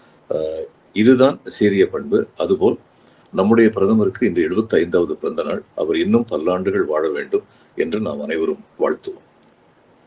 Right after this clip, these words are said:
அடுத்து, எழுபத்தைந்தாவது, அஹ், ஆண்டு முடிந்தவுடன்,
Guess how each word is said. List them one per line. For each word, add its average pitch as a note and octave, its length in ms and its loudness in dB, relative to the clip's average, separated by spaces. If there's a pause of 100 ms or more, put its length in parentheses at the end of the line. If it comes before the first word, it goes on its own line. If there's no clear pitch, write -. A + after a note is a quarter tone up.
(600)
அடுத்து, G#2 540 4 (2500)
எழுபத்தைந்தாவது, A#2+ 1300 4 (320)
அஹ், E2+ 500 -6
ஆண்டு A2 260 0
முடிந்தவுடன், A2 680 2